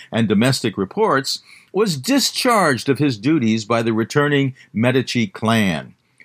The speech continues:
But this turn of events would prove the catalyst Machiavelli apparently needed to write his masterpiece, The Prince, a how-to guide for local sovereigns. In due course, Machiavelli observes,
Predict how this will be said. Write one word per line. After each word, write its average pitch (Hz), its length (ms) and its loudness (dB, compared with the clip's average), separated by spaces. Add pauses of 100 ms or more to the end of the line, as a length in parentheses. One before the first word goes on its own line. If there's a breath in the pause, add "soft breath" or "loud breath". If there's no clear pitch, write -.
(160 soft breath)
But 123 140 0
this 214 160 0
turn 220 180 2
of 190 80 2
events 175 420 2
would 131 160 0
prove 160 300 0
the 160 80 -6
catalyst 113 640 0
Machiavelli 113 640 0
apparently 127 480 0
needed 160 420 2 (280 loud breath)
to 151 100 -2
write 156 260 2
his 139 220 -2
masterpiece, 139 680 0 (200 soft breath)
The 101 140 -2
Prince, - 640 -2 (380 loud breath)
a 104 80 -2
how-to 202 500 0
guide 143 400 0
for 95 180 -4
local 139 380 0
sovereigns. 117 720 -2 (460 loud breath)
In 143 180 4
due 214 240 0
course, 190 420 -2
Machiavelli 135 760 0
observes, 113 600 -2